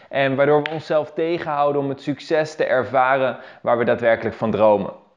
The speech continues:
Hey, welkom bij deze video. Mijn naam is Pim Jansen en in deze video wil ik je meenemen in een belangrijke psychologische bias. En een bias is een ander woord voor, als het ware, een valkuil of een psychologische denkfout.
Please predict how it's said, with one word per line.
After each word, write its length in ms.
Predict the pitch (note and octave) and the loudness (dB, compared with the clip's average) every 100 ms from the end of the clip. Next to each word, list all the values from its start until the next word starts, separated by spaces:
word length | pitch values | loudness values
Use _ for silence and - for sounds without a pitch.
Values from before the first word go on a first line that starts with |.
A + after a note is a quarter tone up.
| _ | _
Hey, 180 | A2+ A2 | -2 0
welkom 280 | D3 G3 G3+ | 2 2 2
bij 80 | G3 | 2
deze 240 | F#3+ F3 | 2 0
video. 540 | C#3 G3 G#3 G#3+ G#3+ - | 0 2 4 4 0 -6
Mijn 180 | D3+ E3 | -4 -2
naam 180 | F3+ F3 | 0 -2
is 100 | - | -2
Pim 220 | E3+ D3+ | -2 0
Jansen 480 | D#3 E3 D#3 E3 C#3 | 0 -2 -2 0 2
en 240 | C#3+ C#3 - | 0 0 2
in 200 | G3 G#3 | 4 4
deze 300 | G3 E3 C#3+ | 4 4 2
video 320 | D#3+ D#3+ D3+ | 2 4 4
wil 80 | C#3 | 4
ik 120 | C#3+ | 2
je 80 | C3+ | 2
meenemen 800 | C3 C#3+ F#3+ G3 F#3 E3+ D#3+ D3 - - - - | 2 4 4 4 4 4 0 -2 -8 -20 -14 -4
in 160 | C#3+ | 0
een 100 | C#3 | 2
belangrijke 440 | C3+ F3 G3 E3+ D3+ | 4 4 4 2 -2
psychologische 920 | - F3 - D3 D#3+ D#3+ D3+ - B2 | 0 0 2 2 2 2 -2 0 0
bias. 960 | F#2+ A#2+ A#2 G#2+ D#2+ - - - _ _ - - - | 2 2 2 0 -2 -8 -14 -20 _ _ -20 -14 -6
En 140 | C3+ | -2
een 160 | C#3 B2 | 0 2
bias 540 | D3 F3+ G3 F#3 - | 2 2 2 0 -2
is 120 | C3+ | -8
een 100 | C#3+ | -8
ander 280 | - D#3 D3 | -6 -2 0
woord 280 | C3+ D3+ D3+ | 2 2 0
voor, 280 | - C#3 A#2 | -2 0 0
als 100 | C3 | 0
het 100 | C#3+ | 0
ware, 180 | C3 | 0
een 100 | B2 | 0
valkuil 580 | A#2 C#3+ D#3 E3+ E3+ D#3+ | -2 2 4 4 4 4
of 120 | D3+ | 4
een 100 | C#3 | 0
psychologische 800 | C3 E3 - D3 D3+ B2 C3+ G2+ | 0 -2 2 2 2 2 -2 0
denkfout. 760 | G#2 D#3 F#3 - D#3 C2 - | 2 2 0 0 0 0 -6